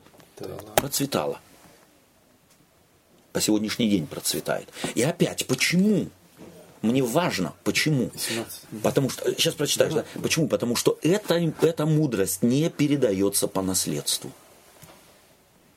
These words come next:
Speaker 2: Её надо выбрать. Каждый человек, рождаясь, каждое поколение сызнало вот эту Божью мудрость, мудрость содействующую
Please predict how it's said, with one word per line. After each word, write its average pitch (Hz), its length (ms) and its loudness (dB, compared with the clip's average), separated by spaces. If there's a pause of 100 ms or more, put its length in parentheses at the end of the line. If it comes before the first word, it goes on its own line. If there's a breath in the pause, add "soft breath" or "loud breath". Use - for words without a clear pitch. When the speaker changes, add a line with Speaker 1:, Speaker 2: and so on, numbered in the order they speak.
(560 loud breath)
Speaker 2:
Её 147 420 2
надо 135 420 0
выбрать. 120 840 0 (560)
Каждый 151 380 2
человек, 147 520 0
рождаясь, 135 680 2
каждое 117 320 0
поколение 143 640 0 (220 loud breath)
сызнало 135 680 0
вот 131 200 2
эту 127 160 0
Божью 170 640 2
мудрость, 165 640 0 (300 loud breath)
мудрость 139 500 4
содействующую 127 1300 0